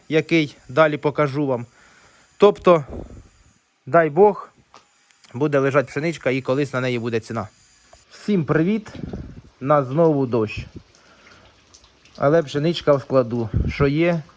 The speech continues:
добре і не може не радувати. На кукурузку, на соняшничок і на сойку, звісно, дощ це бомба, не жарко. Зерно повинно наливатися, вологи повинно вистачати. Правильно хтось написав мені:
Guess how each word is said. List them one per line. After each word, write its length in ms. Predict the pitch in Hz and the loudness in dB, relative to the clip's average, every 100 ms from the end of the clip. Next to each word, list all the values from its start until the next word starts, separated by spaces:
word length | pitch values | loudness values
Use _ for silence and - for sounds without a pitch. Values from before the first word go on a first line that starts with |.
| - | -8
добре 440 | 123 190 170 160 | 4 4 4 0
і 120 | 147 | 0
не 100 | 143 | 0
може 300 | 139 147 135 | 2 2 2
не 120 | 131 120 | 0 2
радувати. 460 | 110 87 90 - - - - - - - - _ _ - | 0 -2 -6 -8 -18 -20 -20 -20 -20 -20 -20 _ _ -4
На 120 | 147 | 0
кукурузку, 800 | 147 175 - 180 190 - 151 147 127 | 2 2 4 6 4 2 0 0 2
на 140 | 131 147 | 2 2
соняшничок 720 | - 160 147 - 135 139 - | 2 4 4 0 -4 -4 -2
і 40 | |
на 140 | 143 135 | 0 0
сойку, 400 | - 131 - 113 | 0 -2 -2 -4
звісно, 500 | 131 131 117 123 117 104 | -2 0 -2 -4 -4 -4
дощ 340 | 117 135 123 | -2 -2 0
це 140 | - | -2
бомба, 380 | 127 165 165 131 | 0 2 2 2
не 160 | 123 123 | 2 0
жарко. 480 | 139 160 151 135 123 - - - - - - | 2 2 2 -4 -4 -10 -20 -20 -20 -20 -12
Зерно 520 | 110 143 139 135 120 - - - | -2 0 2 0 -2 -2 -4 -2
повинно 400 | 131 135 123 120 | 0 0 0 -2
наливатися, 800 | 123 127 143 190 180 143 143 131 - - - - | 0 2 2 2 0 -4 -4 -2 -6 -10 -18 -10
вологи 480 | 117 139 135 120 110 | -2 0 0 0 -2
повинно 440 | 127 123 113 113 | -2 -2 -2 -4
вистачати. 640 | 117 - 127 - 196 202 - - - - _ - _ - - - - - - - | -4 -4 -4 2 2 0 -4 -2 -2 -4 _ -20 _ -20 -20 -20 -20 -20 -20 -4
Правильно 440 | 147 165 170 151 147 | 2 2 2 -2 -2
хтось 240 | - 143 | 0 2
написав 500 | 147 143 139 175 160 | 2 2 2 2 2
мені: 440 | 147 143 147 143 | -2 -2 0 0